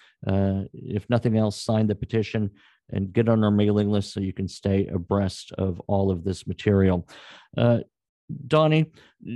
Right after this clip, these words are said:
Wayne has mentioned the protests I just talked about, uh, signing the petition. Uh, there are legislative fronts uh, what,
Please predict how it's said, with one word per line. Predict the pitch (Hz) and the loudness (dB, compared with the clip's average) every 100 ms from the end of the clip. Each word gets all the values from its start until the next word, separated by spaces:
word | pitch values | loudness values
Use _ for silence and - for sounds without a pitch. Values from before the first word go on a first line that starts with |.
| - | -10
Wayne | - 139 156 | 0 2 4
has | 135 113 | 2 2
mentioned | 131 - 139 | 0 2 0
the | |
protests | 123 135 131 139 135 - | 2 2 2 2 0 2
I | 120 | 0
just | 123 123 | 0 -4
talked | - 123 117 | -4 -4 -4
about, | 110 117 117 123 _ _ _ _ - | -4 -2 -2 -4 _ _ _ _ -6
uh, | 107 - | -6 -6
signing | - 123 123 120 | -2 0 2 2
the | 98 | 0
petition. | - 101 - 139 - 135 135 - _ _ - | -4 -4 -2 -2 0 -2 -4 -8 _ _ -4
Uh, | 107 | -2
there | 98 104 101 95 | 0 0 -2 -4
are | 104 104 101 | -2 -2 -2
legislative | 95 120 123 - 135 127 117 | 0 -2 -2 -6 -4 -4 -4
fronts | - - 123 127 - - _ _ _ _ _ | -8 -4 -2 -2 -6 -18 _ _ _ _ _
uh, | - 117 113 - _ | -4 -4 -4 -10 _
what, | 135 139 202 | -6 -2 -2